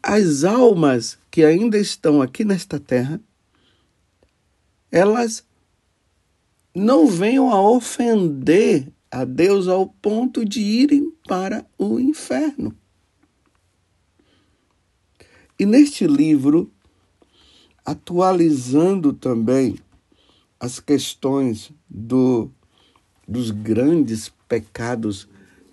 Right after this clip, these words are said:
que se levam para o inferno,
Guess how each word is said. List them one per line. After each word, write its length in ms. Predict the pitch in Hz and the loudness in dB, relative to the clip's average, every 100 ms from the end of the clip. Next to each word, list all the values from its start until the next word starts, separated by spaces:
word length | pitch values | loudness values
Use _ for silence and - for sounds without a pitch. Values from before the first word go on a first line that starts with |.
| - | -12
que 120 | 120 | -10
se 180 | - 147 | -8 -4
levam 580 | 117 113 123 120 110 110 | -2 0 -2 -2 -4 -6
para 280 | - 117 113 | -8 -4 -4
o 80 | |
inferno, 800 | 123 143 - - 107 98 113 139 | -4 -6 -6 -4 -2 -2 -2 -4